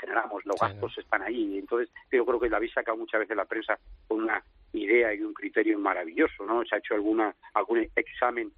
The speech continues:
Speaker 1: eh, de, de lo que vale un festejo mayor y, y muy acertado y muy cercano. Entonces, tenemos que concienciarnos todos de que, de que, de que estábamos muy, muy heridos,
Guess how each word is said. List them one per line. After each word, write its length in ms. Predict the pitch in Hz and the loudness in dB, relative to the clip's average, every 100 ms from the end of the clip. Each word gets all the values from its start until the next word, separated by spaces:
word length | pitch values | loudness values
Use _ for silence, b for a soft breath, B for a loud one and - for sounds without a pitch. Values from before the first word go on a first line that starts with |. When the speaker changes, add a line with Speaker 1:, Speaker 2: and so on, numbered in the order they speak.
| _ _ - _ | _ _ -20 _
Speaker 1:
eh, 340 | 117 110 110 | 2 4 4
de, 360 | 113 107 107 110 | 0 2 4 4
de 240 | 113 107 | 2 2
lo 100 | 107 | 2
que 140 | 104 104 | 2 0
vale 260 | 113 117 | 0 0
un 300 | 113 117 113 | -4 -4 -4
festejo 760 | 107 113 - 127 - 117 117 113 - B _ | 0 -2 2 -2 2 2 4 0 -6 B _
mayor 400 | 131 165 220 220 _ _ _ _ _ | 2 2 0 -6 _ _ _ _ _
y, 600 | - 127 123 120 120 117 113 | -4 -2 -2 -4 -6 -6 -4
y 140 | 156 120 | 0 0
muy 200 | 120 113 | 4 2
acertado 560 | - 104 156 185 156 | 2 0 0 0 -4
y 40 | 127 | -6
muy 120 | 117 | -2
cercano. 400 | 117 - 180 170 | -2 2 2 2
Entonces, 280 | 147 185 190 B B - | 0 0 -2 B B -2
tenemos 240 | 196 247 | 0 0
que 100 | 175 | 0
concienciarnos 560 | 151 131 143 143 143 127 | 0 2 0 0 -2 0
todos 260 | 156 175 | 2 4
de 120 | 160 135 | 2 0
que, 220 | 135 127 | -2 0
de 140 | 123 | -2
que, 100 | - | 0
de 280 | 123 120 117 | 0 2 -2
que 200 | - 113 | 0 -2
estábamos 520 | - 139 139 135 131 | 2 0 0 -2 -4
muy, 240 | 131 147 135 | 0 0 2
muy 220 | 139 135 | 2 2
heridos, 420 | 120 170 175 185 | 0 -4 -4 -6